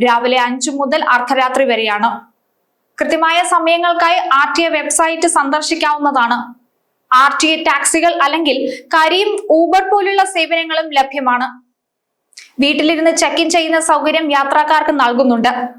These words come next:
ഈ സേവനം ഉപയോഗിക്കാൻ വിമാനം പുറപ്പെടുന്നതിന് കുറഞ്ഞത് ആറ് മണിക്കൂർ മുമ്പെങ്കിലും ബുക്ക് ചെയ്യണം. ഹോം ചെക്ക് ഇൻ, ആ, നൽകുന്ന വിമാന കമ്പനികൾ ഏതൊക്കെയാണെന്ന് ഒന്ന് അറിഞ്ഞു വെച്ചോളൂ. എമിറേറ്റ്സ്, ഫ്ലൈ ദുബായ്, കുവൈറ്റ് എയർവൈസ്, സൗദി എയർലൈൻസ്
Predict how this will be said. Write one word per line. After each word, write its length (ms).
ഈ 100
സേവനം 460
ഉപയോഗിക്കാൻ 840
വിമാനം 460
പുറപ്പെടുന്നതിന് 760
കുറഞ്ഞത് 400
ആറ് 340
മണിക്കൂർ 380
മുമ്പെങ്കിലും 580
ബുക്ക് 200
ചെയ്യണം. 420
ഹോം 260
ചെക്ക് 240
ഇൻ, 300
ആ, 220
നൽകുന്ന 280
വിമാന 360
കമ്പനികൾ 480
ഏതൊക്കെയാണെന്ന് 720
ഒന്ന് 140
അറിഞ്ഞു 240
വെച്ചോളൂ. 360
എമിറേറ്റ്സ്, 540
ഫ്ലൈ 240
ദുബായ്, 520
കുവൈറ്റ് 600
എയർവൈസ്, 560
സൗദി 600
എയർലൈൻസ് 560